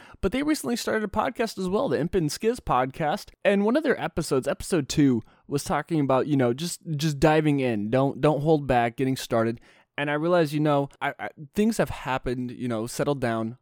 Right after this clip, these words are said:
Um, let's talk about that real quick. Essentially, my brother, Imperfect, uh, he lived with us. Uh,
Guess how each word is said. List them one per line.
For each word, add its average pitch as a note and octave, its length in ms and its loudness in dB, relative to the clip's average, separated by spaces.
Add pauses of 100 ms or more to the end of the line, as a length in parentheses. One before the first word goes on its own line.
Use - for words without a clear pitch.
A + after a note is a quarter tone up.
(120)
Um, A2+ 560 -10
let's - 140 -2
talk - 200 -4
about D3+ 180 -2
that A2 160 -2
real A2+ 140 -4
quick. - 260 -12 (140)
Essentially, F#3 640 -2 (180)
my E3 120 -2
brother, D#3+ 300 2
Imperfect, D3 720 -2 (120)
uh, A2+ 300 -4 (140)
he D3 160 -2
lived D3+ 260 2
with E3 200 -2
us. F3 320 -4 (100)
Uh, G#2 280 -4